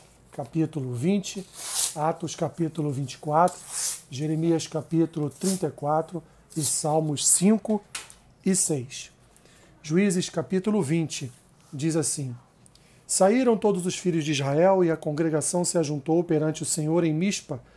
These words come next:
como se fora um só homem, desde Dan até Berseba, como também a terra de Gileade. Os príncipes de todo o povo e todas as tribos de Israel se apresentaram na congregação do povo de Deus. Havia quatrocentos mil homens de pé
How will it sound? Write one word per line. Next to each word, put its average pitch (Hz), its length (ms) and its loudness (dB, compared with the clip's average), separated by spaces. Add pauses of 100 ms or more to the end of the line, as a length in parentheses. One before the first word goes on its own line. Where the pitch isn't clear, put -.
(220)
como 151 200 -2
se 165 140 0
fora 165 300 2
um 160 100 2
só 156 240 2
homem, 170 320 2 (480)
desde 185 300 4
Dan 190 220 2
até 170 200 2
Berseba, 185 680 4 (240)
como 202 220 0
também 185 320 2
a 190 80 4
terra 165 320 2
de 160 100 -2
Gileade. 147 640 -2 (440)
Os - 100 -12
príncipes 165 500 2
de 156 80 -2
todo 151 240 -2
o 139 40 -6
povo 160 360 4
e 156 40 -4
todas 151 260 -2
as 151 140 -2
tribos 147 300 -4
de 147 80 -4
Israel 170 500 2 (260)
se - 120 -4
apresentaram 190 600 2
na 185 120 0
congregação 170 840 0 (200)
do 220 140 -2
povo 156 320 0
de 170 100 -4
Deus. 139 480 -6 (460)
Havia 160 400 4
quatrocentos 165 720 0
mil 165 200 4
homens 156 340 0
de 139 100 -8
pé 180 320 2